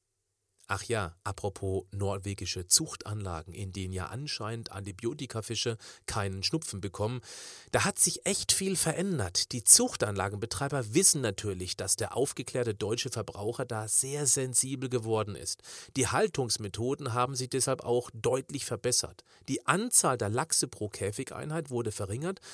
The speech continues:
und die Käfige werden auch immer wieder umgesiedelt. Das hilft beim Gesundbleiben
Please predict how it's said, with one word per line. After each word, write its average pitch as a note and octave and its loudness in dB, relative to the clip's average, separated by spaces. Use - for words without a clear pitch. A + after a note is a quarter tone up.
und B2 -4
die A2+ -4
Käfige D3+ 0
werden C#3 0
auch A#2+ -4
immer D#3+ -2
wieder C#3 -2
umgesiedelt. E3 2
Das B2 6
hilft - 0
beim C3 -2
Gesundbleiben B2+ 0